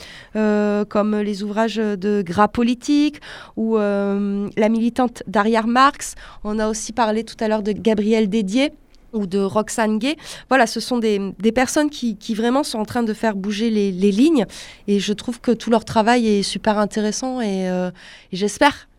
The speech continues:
que ça va amener des choses de, de plus en plus positives et qu'on va arrêter d'être dans cette stigmatisation du gros qui a dominé fortement dans, dans toute son, son histoire, même si on a vu que cette stigmatisation,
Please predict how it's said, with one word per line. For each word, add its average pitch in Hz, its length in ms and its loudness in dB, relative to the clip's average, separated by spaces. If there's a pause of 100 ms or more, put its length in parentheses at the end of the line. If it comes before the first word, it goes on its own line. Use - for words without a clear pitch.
que 220 100 -6
ça 208 160 -2
va 202 100 0
amener 202 260 0
des 202 120 0
choses 247 240 0
de, 208 160 0 (460)
de 208 40 2
plus 214 240 0
en 226 80 6
plus 226 200 -2 (200)
positives 240 480 0
et 302 80 2
qu'on 240 200 0
va 233 180 6
arrêter 254 360 2
d'être 240 280 -2
dans 214 140 0
cette 226 260 -2
stigmatisation 240 1120 0 (400)
du 196 160 0
gros 220 300 0 (360)
qui - 160 0
a 233 60 6
dominé 233 480 4
fortement 233 540 -2
dans, 185 260 -2
dans 185 140 0
toute 247 240 -6
son, 196 420 -2
son 196 220 -4
histoire, 277 260 2
même 220 160 0
si 214 160 -6
on 208 80 -2
a 202 120 0
vu 233 160 -6
que 220 180 -2
cette 202 240 -6
stigmatisation, 196 920 -4